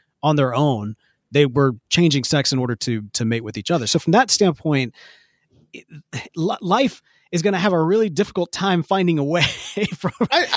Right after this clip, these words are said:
Speaker 2: I, I don't know, dude. I don't know, dude. These dinosaurs are magical, 'cause apparently you can take T-Rex blood and transfuse it with a raptor,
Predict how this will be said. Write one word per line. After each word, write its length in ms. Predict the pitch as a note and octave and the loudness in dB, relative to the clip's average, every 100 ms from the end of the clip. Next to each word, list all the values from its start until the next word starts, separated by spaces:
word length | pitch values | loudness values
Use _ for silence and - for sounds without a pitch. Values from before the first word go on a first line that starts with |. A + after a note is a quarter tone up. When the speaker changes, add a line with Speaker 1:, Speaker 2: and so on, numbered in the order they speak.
| D4+ | 0
Speaker 2:
I, 80 | - | 2
I 40 | |
don't 100 | F4 E4 | 2 2
know, 100 | C4+ | 2
dude. 240 | D#3 D3 | 0 0
I 80 | F#3 | 2
don't 120 | G#3+ | 2
know, 100 | G#3 | 2
dude. 140 | C#3 C#3 | 0 2
These 160 | F#3 | 2
dinosaurs 400 | F#3+ F#3+ F#3 D#3+ | 2 2 2 2
are 40 | C#3 | 2
magical, 360 | C3 C3+ - | 2 2 0
'cause 140 | A2 G#2 | 0 0
apparently 260 | F#3 G#3 | 0 2
you 40 | D3+ | 2
can 100 | C3+ | 2
take 160 | C#3+ | 0
T-Rex 400 | - F#3+ D3 B2+ | 0 2 2 0
blood 320 | A#2 G#2+ G#2 F#2+ | 0 2 2 2
and 100 | A2+ | 2
transfuse 480 | C3 B2 - F3 | 0 0 0 2
it 180 | D3+ C3 - - | 2 0 -4 -8
with 220 | - C3+ - | -2 -2 2
a 140 | B2 | 0
raptor, 580 | G#2+ A2+ C3 - G#2+ F#2+ | 2 2 0 2 2 2